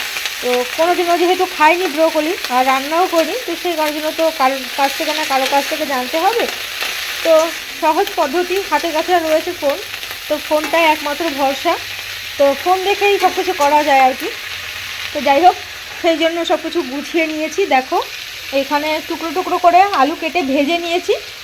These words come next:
এইখানে ব্রোকলিগুলোকে ভাজা হচ্ছে, আর এইখানে টমেটো এখনও কাটা হয়নি, টমেটো কাটা হবে।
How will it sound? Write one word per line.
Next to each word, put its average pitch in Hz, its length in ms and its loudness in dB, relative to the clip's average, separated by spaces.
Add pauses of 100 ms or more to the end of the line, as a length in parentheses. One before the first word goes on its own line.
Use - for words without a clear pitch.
(120)
এইখানে 320 480 0
ব্রোকলিগুলোকে 359 800 0
ভাজা 294 380 2
হচ্ছে, 370 400 2 (560)
আর 254 200 6
এইখানে 311 360 0
টমেটো 311 380 2
এখনও 330 240 0
কাটা 294 300 4
হয়নি, 320 200 -2
টমেটো 294 460 2
কাটা 269 320 2
হবে। 262 360 4